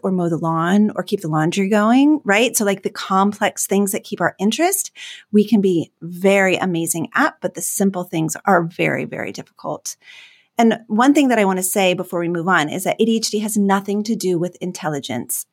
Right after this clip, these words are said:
at all. It's not related to your intelligence. You can be extremely intelligent, or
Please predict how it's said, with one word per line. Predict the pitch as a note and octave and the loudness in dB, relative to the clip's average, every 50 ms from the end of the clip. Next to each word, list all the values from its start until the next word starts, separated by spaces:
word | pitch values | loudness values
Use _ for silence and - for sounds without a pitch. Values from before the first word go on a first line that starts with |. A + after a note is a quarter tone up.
| _ _ - | _ _ -2
at | F#3 F3 F3 E3+ - - _ _ _ _ _ _ _ - | 0 0 0 0 -2 -6 _ _ _ _ _ _ _ 2
all. | F#3+ F3+ C3+ - | 4 4 4 2
It's | - - - G#3 | 0 -4 -2 -2
not | F3 - | -2 0
related | F#3+ F#3 E3+ F3 E3 F3 F#3+ G3+ A#3 A#3 D4 D4 B3+ B3+ | 0 -2 -2 -2 0 2 4 4 4 4 4 2 0 0
to | - C#4 | -2 -2
your | C4+ C4 | 0 -2
intelligence. | B3+ - - A#3+ A3+ A3+ A3 A3+ A3 G#3 - | -2 -2 -2 0 0 0 0 0 -2 -2 -4
You | G3+ | -6
can | - - F#3+ | -8 -6 -4
be | F#3+ G3+ F#3+ - - | -2 -2 -2 -2 -4
extremely | G#3 G3 - - - - - - - - C4+ C#4 C#4 C#4+ D4 D4 D4 D4 C#4+ - | -4 -4 -2 0 0 0 0 -2 -2 0 2 4 6 6 6 6 4 2 2 2
intelligent, | - A3+ A#3 A3+ G#3 G#3 G3+ A3 A3 - - _ | 0 0 0 0 -2 0 0 0 0 -2 -4 _
or | - C#4 F4 F#4 D4+ A#3+ A3 A#3 C#4 F4 | 0 4 4 6 6 6 6 4 4 2